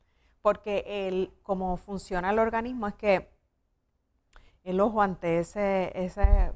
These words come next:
cuerpo extraño puede empezar a secretar también, eh, para tratar de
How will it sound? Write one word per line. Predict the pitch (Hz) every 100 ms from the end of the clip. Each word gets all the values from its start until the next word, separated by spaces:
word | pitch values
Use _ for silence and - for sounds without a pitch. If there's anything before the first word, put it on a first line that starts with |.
| -
cuerpo | 202 190
extraño | 202 - 247 226 196
puede | - 214 208
empezar | 220 214 202 196
a |
secretar | 190 208 190 185 185 196
también, | 160 165 165 156 226 - _ _ _ _ _
eh, | -
para | 202 190
tratar | 180 170 170 170
de | 180 185 175 170 170